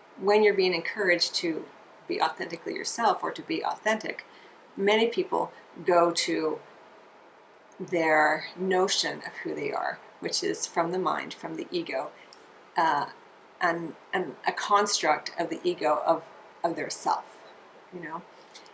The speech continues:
And so you, it's important to kind of roll it back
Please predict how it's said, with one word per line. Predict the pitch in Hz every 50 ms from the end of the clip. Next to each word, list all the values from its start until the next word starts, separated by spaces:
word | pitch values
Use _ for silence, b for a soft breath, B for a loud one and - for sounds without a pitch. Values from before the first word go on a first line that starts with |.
| B -
And | - 202 185
so | 185 - 220 196 185 175
you, | - - 208 208 202 190 - - - -
it's | - 190 - -
important | 214 208 - 269 269 254 233 208 - -
to | - - 208 196 190 185 180 - - -
kind | - - 214
of | 196 - - - - - - - -
roll | - 180 175 180 202 214 226 233 233 233 240 240
it | 247 247 -
back | 190 160 147 156 180 247 -